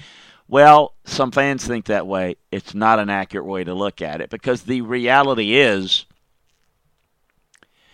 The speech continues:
to be the best, you have to have somebody else that you're playing. 'Cause if you're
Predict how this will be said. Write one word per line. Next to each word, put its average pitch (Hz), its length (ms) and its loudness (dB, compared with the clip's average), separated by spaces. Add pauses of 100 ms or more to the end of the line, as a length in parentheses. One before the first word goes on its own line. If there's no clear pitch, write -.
(280)
to 123 100 -2
be 156 160 2
the 131 120 0
best, 143 580 6 (140)
you 120 180 -4
have 123 300 4
to 117 120 -2
have 104 580 2 (880)
somebody 117 500 2
else 117 220 4
that - 220 -10
you're 101 80 -10
playing. 101 380 -6
'Cause 107 440 -6
if 104 200 -8
you're 147 220 -4